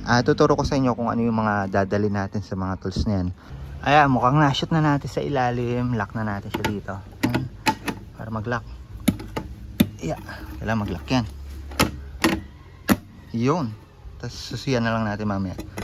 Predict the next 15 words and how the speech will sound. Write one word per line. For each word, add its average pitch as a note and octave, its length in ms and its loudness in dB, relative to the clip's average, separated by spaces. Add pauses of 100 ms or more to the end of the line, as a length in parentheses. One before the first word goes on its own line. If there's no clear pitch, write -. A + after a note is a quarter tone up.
(440)
Di A2+ 80 2
na A2+ 80 2
matatanggal A#2+ 480 0
yan, A#2 160 0
guys. - 480 -4 (480)
Ayan. A2 240 2 (240)
Yung C3+ 160 4
kagandahan E3 560 6
dito, C#3+ 240 4
nagustuhan A#2 560 4
ko G#2 80 0
dito, F#2+ 320 0
pull - 240 4
up G2+ 160 0
siya. F2+ 240 0